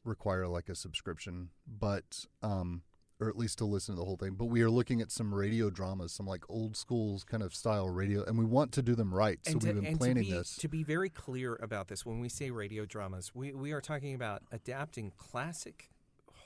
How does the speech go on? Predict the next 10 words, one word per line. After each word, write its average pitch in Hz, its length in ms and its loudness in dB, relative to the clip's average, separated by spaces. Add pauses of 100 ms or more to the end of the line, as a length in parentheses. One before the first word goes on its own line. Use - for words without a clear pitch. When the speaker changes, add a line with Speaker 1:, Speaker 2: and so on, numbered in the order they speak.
(160)
Speaker 2:
h-, 151 300 -10
classic 156 380 -4
horror 131 220 -2
fiction 92 520 -8
Speaker 1:
Mm-hmm. 101 200 0 (500)
Speaker 2:
into 147 720 0
a 123 140 -4
radio 135 720 -2
style 110 800 -4 (460)
drama. 101 400 -4